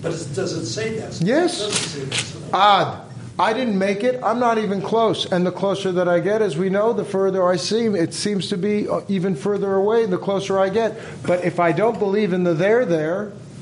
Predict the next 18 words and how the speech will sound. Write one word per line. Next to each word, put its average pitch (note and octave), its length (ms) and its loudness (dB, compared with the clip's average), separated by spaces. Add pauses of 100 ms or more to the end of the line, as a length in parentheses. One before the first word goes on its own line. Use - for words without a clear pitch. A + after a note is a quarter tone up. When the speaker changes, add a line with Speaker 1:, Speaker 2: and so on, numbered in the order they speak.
(400)
Speaker 2:
I'm E3 220 2
reaching G3 360 0
that F3 200 2
field F#3 240 0
of E3+ 100 0
experience. F3+ 720 0
That's - 380 -2
where D#3 120 2
love C3+ 340 0
comes. A2 300 -4 (920)
And D#3+ 100 0
Speaker 1:
So D#3 140 2
Speaker 2:
you F#3 120 0
Speaker 1:
if - 200 -8
Bert's G#3+ 280 0
always F3 380 0
going C#3 360 -6
back, G#3+ 320 -6